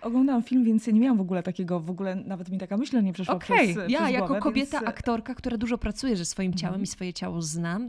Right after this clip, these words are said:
Speaker 2: y, to jakby z-, zobaczyłam to swoje ciało właśnie takie niedoskonałe.
Speaker 1: Mhm.
Speaker 2: No ale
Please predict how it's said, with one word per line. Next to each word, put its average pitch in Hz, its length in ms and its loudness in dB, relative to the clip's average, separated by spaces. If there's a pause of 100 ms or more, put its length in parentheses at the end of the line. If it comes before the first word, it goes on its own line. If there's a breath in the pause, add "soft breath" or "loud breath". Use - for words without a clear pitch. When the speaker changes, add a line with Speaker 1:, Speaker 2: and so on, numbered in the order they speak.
Speaker 2:
y, 190 120 -4 (160)
to 196 100 -4 (420)
jakby 202 300 -2
z-, 190 240 -4
zobaczyłam 208 380 -2
to - 100 -12
swoje 214 220 -2
ciało 240 280 -2
właśnie 220 280 -4
takie 233 300 -6 (720 loud breath)
niedoskonałe. 359 760 -2 (280)
Speaker 1:
Mhm. 156 380 -8
Speaker 2:
No 220 100 -6
ale 190 180 -2